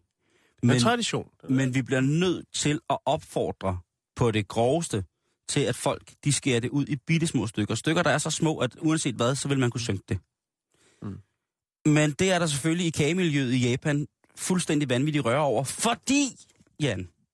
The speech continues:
Speaker 2: en af de gode ting og traditionerne ved det, er jo, at man skal sidde og nærmest kløjs i kagen.
Speaker 1: Ja.
Speaker 2: Det bliver et lidt sjovt indslag, når man spi-
Speaker 1: Japansk roulette, kunne man vel kalde det?
Speaker 2: Ja,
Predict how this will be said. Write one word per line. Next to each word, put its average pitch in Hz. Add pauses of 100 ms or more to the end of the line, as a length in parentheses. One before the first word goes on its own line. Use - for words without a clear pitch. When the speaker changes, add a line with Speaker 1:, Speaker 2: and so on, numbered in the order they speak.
(440)
Speaker 2:
en 165
af 165
de 151
gode 165
ting 160
og -
traditionerne 139
ved 131
det, 147 (100)
er 123
jo, 151
at 135
man 123
skal 131
sidde 127 (140)
og 120 (220)
nærmest 113
kløjs -
i -
kagen. 95 (140)
Speaker 1:
Ja. 143
Speaker 2:
Det 151
bliver -
et 135
lidt 143
sjovt -
indslag, 135 (600)
når 127
man 120
spi- -
Speaker 1:
Japansk 156
roulette, 147
kunne 180
man 170
vel 160
kalde 165
det? 196 (760)
Speaker 2:
Ja, 123